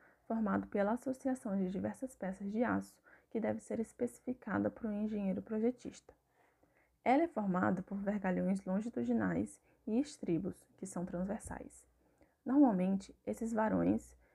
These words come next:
têm entre seis e trinta e dois milímetros de diâmetro, podendo ter quarenta ou cinquenta milímetros em casos especiais. Deve-se seguir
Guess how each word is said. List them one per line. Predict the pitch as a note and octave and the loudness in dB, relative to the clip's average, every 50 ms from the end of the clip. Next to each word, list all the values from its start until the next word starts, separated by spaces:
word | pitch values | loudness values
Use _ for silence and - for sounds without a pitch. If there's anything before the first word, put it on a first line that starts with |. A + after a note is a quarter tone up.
| _ _ _ | _ _ _
têm | - A3+ F#3+ F#3 F3+ | -2 0 2 2 0
entre | F#3+ - - F#3+ | 0 -2 -6 -12
seis | - - - - F#3+ G#3 A3+ C4 C#4 C#4 - - - | -12 -8 -4 0 2 4 6 6 4 4 2 -6 -8
e | - | -8
trinta | A3 - - B3+ C4 C#4 - C#4+ | -8 -4 -2 0 0 0 2 2
e | |
dois | A#3 A#3 A#3 A#3+ B3 | 2 4 4 4 4
milímetros | A#3+ B3+ B3+ A3+ G#3 G#3+ G#3+ - A3 G#3+ | 4 4 6 4 4 2 0 0 -4 -6
de | G#3+ G#3+ | -4 -4
diâmetro, | G3 G#3 A3 A#3+ G#3 F3 D#3+ D#3+ E3 - - F#3 F#3 - _ - - - - _ | -2 -2 0 0 0 0 0 -2 -4 -6 -10 -14 -14 -14 _ -20 -20 -20 -14 _
podendo | - G#3 G3+ G3 G3+ G#3 G#3+ A3 | -2 0 0 2 0 0 0 -2
ter | - - F3 F#3 - | -2 -4 -6 -6 -6
quarenta | - G#3+ G#3 G#3+ G3 G3+ A#3 A#3+ - B3 - - | -6 -4 -2 -2 0 0 0 0 -2 -4 -6 -6
ou | A3 A3 | -8 -8
cinquenta | - - G#3+ G#3+ - G#3+ A3 - B3 | -6 -8 -10 -8 -6 -8 -6 -2 2
milímetros | B3+ C4+ C4 A#3+ G#3 G3+ G3 G#3 G3+ A#3 A#3 A#3 - - _ _ _ _ _ | 2 4 4 4 4 4 2 0 -2 -4 -8 -8 -10 -12 _ _ _ _ _
em | - A3+ | -6 -6
casos | A3+ - G3+ F#3+ G3 G3 F#3 A3 | -4 -2 -2 -2 0 0 -2 -4
especiais. | G#3+ G#3+ - - G#3 F#3+ - - A#3+ G#3 - - - - - - _ _ _ _ _ _ _ _ _ _ _ _ _ _ _ _ _ _ _ - | -6 -8 -6 -8 -8 -8 -8 -8 -8 -8 -8 -10 -18 -20 -20 -20 _ _ _ _ _ _ _ _ _ _ _ _ _ _ _ _ _ _ _ 2
Deve-se | A#3+ A#3 B3+ C#4+ - - - - - | 4 4 4 4 0 -8 -14 -10 -4
seguir | G#3+ G#3+ G3 E3+ F#3+ G#3 A3+ G3+ F#3+ - | -4 -2 0 2 2 2 2 2 0 -4